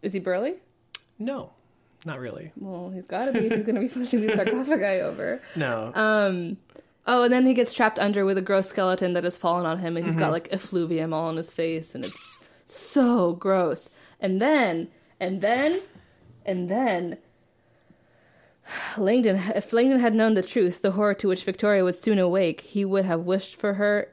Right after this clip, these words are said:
Speaker 1: sake that she were dead. And I said, "If he rapes her, I'm closing this book."
Speaker 2: I don't think he does.
Speaker 1: I don't think he does either,
Speaker 2: Which
Speaker 1: but if
Speaker 2: is
Speaker 1: he
Speaker 2: the
Speaker 1: does,
Speaker 2: weird
Speaker 1: I'm
Speaker 2: part, which
Speaker 1: closing
Speaker 2: is the
Speaker 1: this
Speaker 2: weird part of
Speaker 1: book.
Speaker 2: this foreshadowing.
Speaker 1: Yeah.
Speaker 2: Is, like,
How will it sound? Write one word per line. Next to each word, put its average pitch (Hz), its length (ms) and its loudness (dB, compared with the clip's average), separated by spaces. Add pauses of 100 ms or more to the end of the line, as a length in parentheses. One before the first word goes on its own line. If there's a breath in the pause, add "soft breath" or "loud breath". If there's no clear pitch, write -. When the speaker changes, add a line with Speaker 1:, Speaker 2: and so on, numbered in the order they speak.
Speaker 1:
sake 156 440 0
that - 140 -2
she 175 220 -2
were 175 160 2
dead. 165 360 0
And 170 160 -8
I 190 160 -2
said, 156 400 -4
"If 175 180 -2
he 143 140 -4
rapes 180 300 -4
her, 247 160 2
I'm 151 140 -2
closing 170 420 0
this 180 140 -4
book." - 360 -8 (400 loud breath)
Speaker 2:
I 269 140 0
don't 269 300 -2
think 320 180 -2
he 269 160 -4
does. 165 680 -4
Speaker 1:
I 220 60 -2
don't 240 140 0
think 247 140 0
he 247 80 2
does 185 200 0
either, 170 240 0
Speaker 2:
Which 254 160 0
Speaker 1:
but - 60 4
if 262 60 2
Speaker 2:
is 247 60 0
Speaker 1:
he 190 80 0
Speaker 2:
the 240 60 0
Speaker 1:
does, 220 140 2
Speaker 2:
weird 254 120 4
Speaker 1:
I'm 214 80 2
Speaker 2:
part, 226 140 0
which 214 80 4
Speaker 1:
closing 226 180 0
Speaker 2:
is 226 80 4
the 202 60 2
Speaker 1:
this 185 60 -2
Speaker 2:
weird 233 140 -4
part 233 140 -2
of 190 60 -4
Speaker 1:
book. 180 40 0
Speaker 2:
this 180 80 -6
foreshadowing. 123 880 -2
Speaker 1:
Yeah. 175 360 0
Speaker 2:
Is, 156 180 -2
like, 147 400 -2